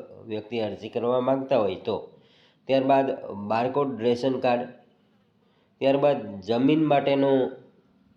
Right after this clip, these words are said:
આધાર પુરાવો, ત્યારબાદ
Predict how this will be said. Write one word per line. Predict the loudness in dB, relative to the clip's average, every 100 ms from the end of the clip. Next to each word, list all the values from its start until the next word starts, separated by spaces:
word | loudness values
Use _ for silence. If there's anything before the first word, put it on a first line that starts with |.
| -8
આધાર | -2 2 2 2
પુરાવો, | 0 2 2 2 -4 -12 -20 _ _ _ _ _ _ _ _ _ _ _ _ _ _ _
ત્યારબાદ | 0 2 4 2 0